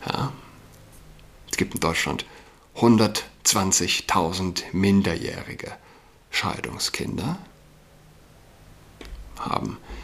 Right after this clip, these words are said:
ein weitaus höheres Risiko für geringes Selbstwertgefühl, für ein schwaches Immunsystem, für Schlafstörungen, Depressionen und so weiter und so fort.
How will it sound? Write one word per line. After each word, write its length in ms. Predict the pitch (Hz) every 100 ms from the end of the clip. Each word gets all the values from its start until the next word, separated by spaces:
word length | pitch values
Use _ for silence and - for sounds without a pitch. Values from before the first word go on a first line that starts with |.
| - - -
ein 140 | 87 92
weitaus 360 | 98 - -
höheres 380 | 107 101 92 -
Risiko 360 | 107 98 90 92
für 140 | 90
geringes 420 | 95 98 98 95
Selbstwertgefühl, 800 | - 90 - - - - - 62 -
für 180 | -
ein 140 | - - -
schwaches 400 | - - 120 -
Immunsystem, 560 | 139 139 104 - -
für 100 | -
Schlafstörungen, 720 | 127 92 101 - 80 98 92
Depressionen 800 | 104 101 - - - - - - - - - - - - - - -
und 200 | - 107
so 140 | - 85
weiter 240 | 82 -
und 120 | 71
so 80 | -
fort. 360 | - - 135